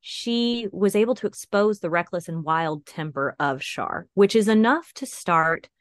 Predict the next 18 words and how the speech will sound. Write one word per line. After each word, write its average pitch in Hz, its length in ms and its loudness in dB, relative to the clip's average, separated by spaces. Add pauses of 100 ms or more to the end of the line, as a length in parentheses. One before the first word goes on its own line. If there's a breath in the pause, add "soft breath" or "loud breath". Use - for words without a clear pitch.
(320)
sowing 151 540 -8
doubt 147 500 -12 (180)
in 156 160 -4
the 156 60 -2
nobles, 139 600 -6
kind 175 200 -4
of 165 80 -4
putting 165 260 -4
a 156 60 -4
crack - 520 -6
in - 160 -10
that 139 200 -10
facade 127 500 -8
that - 120 -16
she's 135 280 -10
built 127 300 -10
up - 220 -14
there. - 260 -20